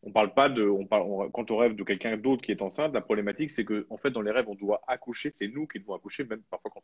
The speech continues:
on a un homme, ça m'est déjà arrivé d'avoir un enfant. C'est l'idée, c'est de, d'accoucher de nous-mêmes. C'est quoi l'accouchement ? C'est, on part du plus profond de nos entrailles et on a, on accouche, par exemple, d'un projet, d'une idée,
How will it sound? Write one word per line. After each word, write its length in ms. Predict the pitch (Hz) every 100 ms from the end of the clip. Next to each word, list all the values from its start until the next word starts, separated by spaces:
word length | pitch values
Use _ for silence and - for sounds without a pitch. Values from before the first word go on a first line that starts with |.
| 90
on 40 |
a 60 | 87
un 100 | 90
homme, 120 | 117 87
ça 100 | 90
m'est 100 | 82
déjà 120 | 98
arrivé 220 | 101 101
d'avoir 260 | 95 85 80
un 80 | 80
enfant. 260 | - 110 - _ _ _ - - - _
C'est 120 | 110
l'idée, 340 | 110 113 143
c'est 160 | 156 120
de, 180 | 107 104
d'accoucher 440 | 101 139 127 117
de 60 | 110
nous-mêmes. 360 | 123 151 156 -
C'est 160 | -
quoi 140 | 117 143
l'accouchement ? 540 | 113 110 - 139 160
C'est, 260 | 165 - 101
on 120 | 104
part 400 | 98 147 139 92
du 160 | 90 101
plus 160 | 120
profond 480 | 113 139 135 147 135 - _ _ _
de 140 | 92
nos 200 | 98 95
entrailles 500 | 104 98 - 143 175 180 - _
et 100 | 110
on 180 | 107 107
a, 200 | 135 135 -
on 280 | 113 110 110
accouche, 500 | 113 - 180 - - -
par 80 |
exemple, 220 | 98 104 98
d'un 160 | 82
projet, 720 | - - 131 123 139 139 135 135 _ _
d'une 400 | 123 90 92 117
idée, 580 | 147 139 147 151 151